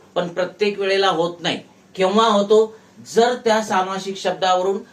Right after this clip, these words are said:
समूहाचा बोध होत असेल तर मग द्विगु समास होणार, पण समूहाचा बोध होत नसेल, तिसऱ्या पदाचा व्यक्तीचा बोध होत असेल तर मात्र तो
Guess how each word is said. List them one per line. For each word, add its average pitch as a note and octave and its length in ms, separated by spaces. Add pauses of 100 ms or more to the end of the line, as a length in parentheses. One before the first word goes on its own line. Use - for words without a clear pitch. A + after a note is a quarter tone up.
समूहाचा A#3 720
बोध F#3+ 240
होत D#3 140
असेल C#3 320
तर G#2 80 (680)
मग F#3 240
द्विगु G3+ 260
समास D#3 320
होणार, A2+ 220 (340)
पण E3 100
समूहाचा G3 840
बोध A#3 240
होत G#3 260
नसेल, G3 480 (500)
तिसऱ्या G#3+ 420
पदाचा F#3+ 540
व्यक्तीचा F#3 480
बोध E3+ 220
होत D#3 200
असेल - 540
तर E3+ 140
मात्र D#3+ 360
तो D3+ 320